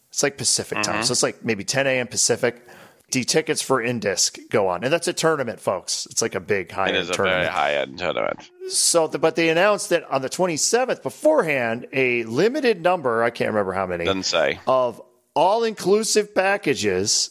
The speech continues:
Speaker 1: I think it does say. It said the number.
Speaker 2: Mm. You get a T-shirt, you get a four-day event pass, you get the classic match play entry,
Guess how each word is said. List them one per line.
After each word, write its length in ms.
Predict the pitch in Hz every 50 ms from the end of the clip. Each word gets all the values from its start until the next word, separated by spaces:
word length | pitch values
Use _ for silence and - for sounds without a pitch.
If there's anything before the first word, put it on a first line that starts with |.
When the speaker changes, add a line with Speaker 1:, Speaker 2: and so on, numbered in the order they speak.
| - _ -
Speaker 1:
I 100 | - 135
think 160 | - 147 -
it 100 | 110 -
does 200 | - 95 92 -
say. 320 | - 87 85 87 - - - _ -
It 120 | - -
said 180 | - 151 143 -
the 80 | -
number. 240 | 147 139 98 87 101
Speaker 2:
Mm. 160 | 87 82 - - - - - - - - - _ - _ _ _
You 80 | - 110
get 120 | 117 117
a 60 | 113
T-shirt, 600 | - - 135 143 147 139 - 165 175 190 208 - -
you 140 | 101 110 107
get 160 | 98 104 98
a 60 | 98
four-day 540 | - - 131 139 151 160 156 160 165 180 180
event 420 | - - 123 117 127 123 117 110
pass, 500 | - 110 98 90 90 120 - - - - - - - - - - _
you 120 | - 107 107
get 120 | 117 -
the 80 | 110 110
classic 560 | - 113 110 120 143 - - 160 156 - _
match 360 | - - 123 127 - - -
play 400 | - 104 98 87 85 95 95 - -
entry, 600 | 73 87 95 - - - 95 95 101 120 143